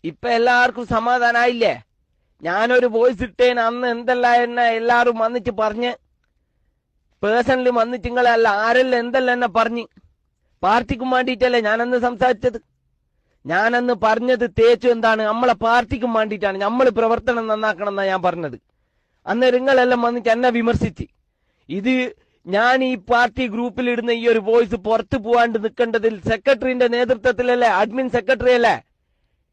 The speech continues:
അല്ലാണ്ട് എന്റെ തെറ്റാണോ ഈ ഗ്രൂപ്പിൽ നിന്ന് ഒരു വോയിസ് പുറത്തേക്ക് പോയത്? നിങ്ങളെല്ലാരും കൂടിയിട്ട് എന്നെ വന്ന് വായിക്കൽ പറഞ്ഞില്ല. ഇപ്പൊ നിങ്ങൾ കണ്ട ഒരു വീട്ടില് ഇലക്ഷൻ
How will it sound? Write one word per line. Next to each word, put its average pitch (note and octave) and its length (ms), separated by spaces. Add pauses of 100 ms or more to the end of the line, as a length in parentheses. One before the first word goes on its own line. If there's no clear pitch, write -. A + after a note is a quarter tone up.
(280)
അല്ലാണ്ട് A#3+ 340
എന്റെ C4 300
തെറ്റാണോ B3 400 (140)
ഈ B3 40 (100)
ഗ്രൂപ്പിൽ B3 260
നിന്ന് B3+ 160
ഒരു B3 100
വോയിസ് B3 320
പുറത്തേക്ക് A#3+ 460
പോയത്? B3+ 260 (540)
നിങ്ങളെല്ലാരും C4+ 760
കൂടിയിട്ട് B3+ 320
എന്നെ C4 220
വന്ന് B3+ 200
വായിക്കൽ B3 360
പറഞ്ഞില്ല. A3 320 (840)
ഇപ്പൊ G#3+ 180
നിങ്ങൾ B3+ 160 (100)
കണ്ട A#3+ 160 (380)
ഒരു C4+ 120 (120)
വീട്ടില് B3+ 420 (400)
ഇലക്ഷൻ C#4 380